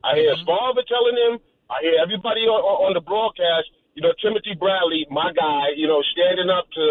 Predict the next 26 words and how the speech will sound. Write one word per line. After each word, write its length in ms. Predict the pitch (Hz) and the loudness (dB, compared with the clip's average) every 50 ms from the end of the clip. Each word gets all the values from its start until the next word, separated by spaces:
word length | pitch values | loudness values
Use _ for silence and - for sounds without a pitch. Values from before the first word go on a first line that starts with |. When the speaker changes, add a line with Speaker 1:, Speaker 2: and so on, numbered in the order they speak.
| 151 - 156 | 2 0 -2
Speaker 1:
Andre 400 | 156 160 165 160 156 156 151 139 | -2 -2 -2 -2 0 0 0 2
Ward, 300 | 156 165 160 151 143 127 | 2 2 2 2 2 -2
who's 100 | 127 131 | -4 -8
a 80 | 123 | -6
bit 160 | - 160 165 - - | -4 -4 -4 -2 -2
arrogant 400 | 151 156 156 151 143 135 135 131 | -2 0 0 0 0 0 0 -2
and 80 | 127 - | -2 -2
thinks 200 | 143 139 135 - - | -2 -4 -2 -2 0
he 60 | 131 | 2
knows 260 | 147 147 143 113 117 | 2 2 2 0 -2
everything. 300 | 104 104 - 101 101 98 _ _ _ _ _ _ _ _ _ _ | -2 -2 -4 -8 -8 -10 _ _ _ _ _ _ _ _ _ _
You 120 | - 165 | -2 0
know, 200 | 175 170 165 151 - _ _ _ - | 2 2 2 2 -2 _ _ _ -4
listen, 400 | - 370 240 - - 151 104 - _ _ _ _ _ _ _ _ _ _ _ _ _ - | -2 -2 -2 -2 -4 -6 -6 -8 _ _ _ _ _ _ _ _ _ _ _ _ _ -4
you 220 | 127 170 226 277 302 | 0 0 2 2 2
don't 220 | 302 311 311 254 | 2 0 0 0
use 280 | 254 277 302 311 - - | 0 2 0 0 0 0
that 220 | 277 269 269 254 | -2 -2 0 0
jab 420 | - 240 269 311 311 269 190 160 - _ _ _ _ _ _ _ _ _ _ _ _ - | 0 0 0 2 2 0 0 -2 -4 _ _ _ _ _ _ _ _ _ _ _ _ -4
as 180 | 190 190 170 143 | -2 -2 -2 -2
the 80 | 185 170 - | -4 -6 -2
taller 380 | - 226 233 254 262 269 269 247 | 0 2 2 2 2 2 2 0
man. 420 | 233 196 170 143 131 135 156 180 - _ _ _ _ _ _ _ _ _ _ | 2 0 0 2 2 0 -2 -2 -6 _ _ _ _ _ _ _ _ _ _
You 200 | - 135 185 240 | -4 -2 0 2
are 220 | 285 302 302 294 285 | 2 2 2 2 2
allowing 720 | 277 254 254 247 247 247 247 226 190 175 170 160 165 170 | 2 2 0 0 0 -2 -2 -2 -2 -2 -2 -2 -4 -6